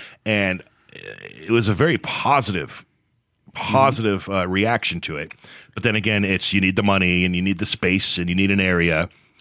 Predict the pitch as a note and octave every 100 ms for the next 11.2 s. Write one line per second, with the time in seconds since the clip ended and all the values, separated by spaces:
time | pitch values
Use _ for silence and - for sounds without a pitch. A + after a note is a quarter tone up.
0 | _ - A2 F#2+ - - _ _ _ -
1 | G#2+ - A#2 B2 D#3 A#2 F#2+ F#2 E2 -
2 | - F2+ F2+ G#2 G2 F#2+ - G#2 F2+ D2+
3 | _ F#2+ F#2+ F2+ G2 - F2+ - F#2+ F2+
4 | F2+ - F2+ E2 D#2 D2 D2 - D2 C2+
5 | D2 D2+ C2+ - - - A#2 F2+ F2+ F2
6 | E2+ A2 A#2 F#2+ D#2+ G#2+ G#2+ F#2 - -
7 | C3 B2 B2 B2 B2 - - A#2+ G2 A2
8 | - - A#2+ A#2+ - - - C#3 B2+ B2
9 | B2 B2 B2+ B2 F2 F2 A#2+ A2+ G#2 -
10 | B2 B2+ A#2+ - - C#3+ C3+ C3 C3 B2+
11 | G#2+